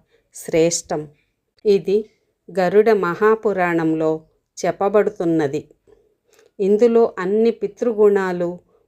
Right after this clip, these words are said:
వాటి విశేష రహస్యాలు చెప్పబడి ఉన్నాయి.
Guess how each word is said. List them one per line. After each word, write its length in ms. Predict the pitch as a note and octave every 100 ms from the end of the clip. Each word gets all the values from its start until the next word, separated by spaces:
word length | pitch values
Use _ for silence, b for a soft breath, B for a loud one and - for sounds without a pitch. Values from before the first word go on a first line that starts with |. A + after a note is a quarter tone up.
| -
వాటి 320 | F3+ F3 E3+
విశేష 520 | E3 E3 - G#3 G#3
రహస్యాలు 920 | F3+ E3 D#3+ F#3 - G#3+ F#3+ E3+ E3+ F3+ F3
చెప్పబడి 460 | E3 F3+ F#3+ F#3
ఉన్నాయి. 540 | G3 D#3+ D#3 D3 D3